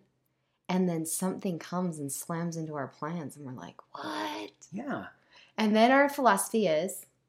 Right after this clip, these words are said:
Speaker 1: "Well, there must be a better option out there."
Speaker 2: Right. And ev-, even just recently, I,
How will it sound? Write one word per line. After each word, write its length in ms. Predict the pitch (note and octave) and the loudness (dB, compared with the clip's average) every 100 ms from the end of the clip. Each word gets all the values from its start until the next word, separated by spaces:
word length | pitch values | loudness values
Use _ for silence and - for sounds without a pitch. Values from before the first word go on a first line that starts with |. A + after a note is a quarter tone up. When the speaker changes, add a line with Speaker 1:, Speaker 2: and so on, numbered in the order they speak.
| _ - | _ 2
Speaker 1:
"Well, 380 | G#3+ C#4+ C#4+ - _ | 4 4 2 -16 _
there 100 | G3+ | -2
must 220 | G3 F#3 | 0 -2
be 80 | - | -2
a 40 | F#3 | -2
better 280 | F3 E3+ | 0 -2
option 320 | D3+ D3 - C#3+ | -4 -6 -8 -8
out 180 | B2+ | -8
there." 220 | A#2 F#2 - _ - | -10 -14 -16 _ -10
Speaker 2:
Right. 340 | F#3 A3 - - _ _ _ _ _ - | -6 -6 -10 -20 _ _ _ _ _ -4
And 140 | B2+ | 2
ev-, 120 | C#3 | 4
even 360 | C3+ D3+ C#3 C#3 | 4 4 4 4
just 220 | C3 C3 | 2 0
recently, 560 | F3 G#3 - G#2+ F#2 - _ _ _ _ _ | 0 0 -2 -4 -6 -10 _ _ _ _ _
I, 300 | G#2 G#2 G2+ | -4 -2 -2